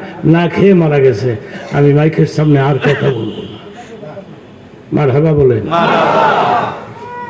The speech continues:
একটা ছোট্ট গুলশানের একটা কথা আপনাদেরকে শোনাই। গুলশানে একবার গেছিলাম আমি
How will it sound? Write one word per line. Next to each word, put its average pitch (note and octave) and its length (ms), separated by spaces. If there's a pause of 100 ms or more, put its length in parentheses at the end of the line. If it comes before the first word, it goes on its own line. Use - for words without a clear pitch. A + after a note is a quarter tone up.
(560)
একটা F#3 200
ছোট্ট G#3+ 320
গুলশানের F#3 580
একটা D#3+ 300
কথা C#3+ 260
আপনাদেরকে C#3 540
শোনাই। D#3 280 (600)
গুলশানে F3+ 420
একবার E3+ 340
গেছিলাম D#3+ 460
আমি C#3 180